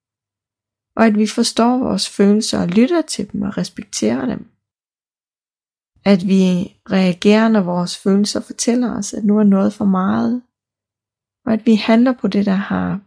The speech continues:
brug for handling, når vores følelser viser os, at det, som vi står i, ikke er godt for os i længden.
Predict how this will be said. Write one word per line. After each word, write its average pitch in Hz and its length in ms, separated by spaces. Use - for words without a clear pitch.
brug 269 220
for - 140
handling, 180 640
når 185 160
vores 180 380
følelser 214 460
viser 214 520
os, - 260
at - 520
det, 202 100
som 214 220
vi 202 60
står 214 460
i, 185 300
ikke 196 180
er 214 60
godt 185 260
for - 160
os 190 220
i - 40
længden. 202 440